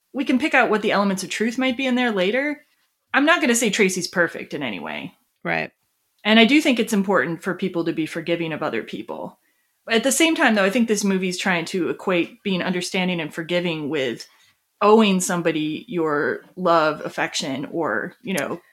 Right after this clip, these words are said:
Speaker 2: Yeah.
Speaker 1: consent to be their <laughs> wife.
Speaker 2: Yeah.
Speaker 1: I don't know.
Speaker 2: Yeah.
Speaker 1: So now we come to Tracy and Connor, and Tracy and Connor, like, okay, I ship it. <laughs> I'll say, um, a little
Speaker 2: Mm-hmm.
Speaker 1: bit anyway.
Speaker 2: Mm-hmm.
Speaker 1: I, like,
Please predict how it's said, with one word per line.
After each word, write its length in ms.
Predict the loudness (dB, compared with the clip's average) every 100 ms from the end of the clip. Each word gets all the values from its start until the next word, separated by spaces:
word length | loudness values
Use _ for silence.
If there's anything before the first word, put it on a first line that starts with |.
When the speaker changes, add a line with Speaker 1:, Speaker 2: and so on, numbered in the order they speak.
| _ _ _ _
Speaker 2:
Yeah. 180 | 0 2
Speaker 1:
consent 380 | 2 2 2 4
to 60 |
be 100 | 6
their 160 | 6 6
<laughs> 120 | 4
wife. 380 | 4 4 2 -4 -4 -4 -2 -6 -6 -10 -14 -20 _
Speaker 2:
Yeah. 300 | 2 4 4 0
Speaker 1:
I 120 | 0
don't 120 | 2
know. 220 | 0 -4 0
Speaker 2:
Yeah. 260 | 2 0 -4 _ _ _ _ _ _ _ _ _ _ _
Speaker 1:
So 160 | -6 2
now 180 | 4 4
we 100 | 4
come 180 | 2 2
to 160 | 0
Tracy 380 | -2 -2 -2 -4
and 100 | -4
Connor, 400 | -4 -2 0 0
and 180 | -2 -4
Tracy 320 | -2 -2 -2
and 120 | -2
Connor, 400 | 0 0 0 0
like, 380 | 0 -2 -4 -12 _ _ _ -6
okay, 300 | -2 0 2
I 140 | 2
ship 300 | 2 2 2
it. 240 | -2 -4 -8
<laughs> 40 | -4
I'll 880 | 2 2 0 -6 -12 -16 -8 -6
say, 400 | 0 4 4 2 -4 -4 -2 4
um, 240 | 4 4
a 100 | 4
little 260 | 6 6 6
Speaker 2:
Mm-hmm. 40 |
Speaker 1:
bit 140 | 4 2
anyway. 440 | 0 0 0 -2
Speaker 2:
Mm-hmm. 340 | -4 -2 -2 2
Speaker 1:
I, 280 | 2 2 4
like, 340 | 2 2